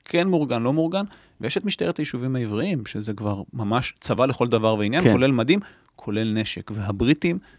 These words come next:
Speaker 1: משאירים כאן את כל הציוד של משטרת היישובים העבריים.
Speaker 2: מחמשים, אה, את, אה, צה"ל בעצם.
Speaker 1: כן, כן, כן, בהחלט, ולא רק זה, גם מאחר והארגון הוא אזורי, כי משטרת היישובים היהודיים פועלת באזורים גיאוגרפיים מוג-,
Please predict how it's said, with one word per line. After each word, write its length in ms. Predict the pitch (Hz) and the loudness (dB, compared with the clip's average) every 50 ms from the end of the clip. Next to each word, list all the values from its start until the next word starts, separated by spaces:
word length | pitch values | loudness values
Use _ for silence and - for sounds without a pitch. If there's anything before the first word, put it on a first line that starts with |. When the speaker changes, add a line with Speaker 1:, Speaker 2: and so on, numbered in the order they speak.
| _ _ - | _ _ -8
Speaker 1:
משאירים 600 | 110 107 - - - - 120 110 110 123 131 135 | -8 -6 -6 -6 -4 -2 0 2 4 6 6 4
כאן 240 | - - 127 123 120 - - _ _ - - | 4 4 4 4 2 0 -4 _ _ -20 -20
את 80 | - | -14
כל 200 | - - 143 160 | -4 -2 0 0
הציוד 280 | 180 - - 143 151 139 | 0 -2 -2 -4 -4 -4
של 80 | - 123 | -4 -6
משטרת 340 | 117 - - 120 117 110 | -6 -4 -2 -2 0 0
היישובים 360 | - 113 - 110 101 104 107 107 | -2 -2 -2 -2 -2 0 0 0
העבריים. 340 | 107 104 98 107 107 101 98 - - - | 0 0 0 0 -2 -2 -2 -4 -8 -8
Speaker 2:
מחמשים, 580 | 110 101 - 101 95 - - - 113 110 117 131 | -8 -6 -4 -4 -4 -4 0 0 2 2 4 4
אה, 540 | 135 135 143 143 143 143 143 143 147 151 | 4 4 4 4 2 2 2 2 0 0
את, 180 | 147 147 - - | -2 -2 2 2
אה, 120 | 147 143 | 2 2
צה"ל 360 | 135 - - - - 349 302 220 | 2 4 4 4 4 4 2 2
בעצם. 360 | 131 104 101 107 - - 101 | 4 2 2 2 0 0 0
Speaker 1:
כן, 80 | 95 95 92 - - | 0 0 -2 -6 -6
כן, 140 | - - 196 202 | -4 -2 -2 0
כן, 200 | - - 208 170 | -2 -2 0 2
בהחלט, 440 | 131 120 110 - - 185 190 151 - 127 | 2 2 2 0 -2 -2 -2 -2 -4 -10
ולא 840 | 123 120 123 123 120 113 113 110 110 - _ _ _ - 117 131 | -12 -6 -4 -2 0 0 -2 -2 -4 -8 _ _ _ 0 2 4
רק 180 | 143 175 175 - | 4 4 4 2
זה, 260 | 143 156 180 160 135 110 | 2 2 2 2 2 0
גם 180 | 107 113 107 104 | -2 -2 -2 0
מאחר 380 | 104 101 101 110 107 - 147 160 160 | -2 -2 -2 -4 0 0 0 2 2
והארגון 340 | 147 127 110 113 135 156 165 | 0 0 0 0 0 0 0
הוא 120 | 143 - | 0 0
אזורי, 460 | 113 107 101 101 98 92 113 170 165 - - _ _ _ _ _ _ _ | -2 -2 -2 -2 -2 0 0 0 0 0 -4 _ _ _ _ _ _ _
כי 60 | - 104 | -12 -12
משטרת 300 | 98 - - 131 139 - | -6 -2 -2 -2 0 -2
היישובים 420 | 123 - 120 113 117 127 139 131 | -4 -4 -2 0 2 2 2 2
היהודיים 500 | 120 113 110 110 107 104 104 113 127 127 | 2 0 0 0 0 0 0 2 0 0
פועלת 500 | - 98 101 107 113 120 120 - - - - | 2 2 4 4 4 4 0 -2 -6 -12 -4
באזורים 500 | 113 107 104 104 98 104 107 117 123 120 | 0 2 2 4 4 4 4 4 2 2
גיאוגרפיים 460 | - 117 110 98 117 110 - - 123 | 2 2 2 2 2 2 2 0 0
מוג-, 140 | 117 113 | 0 -2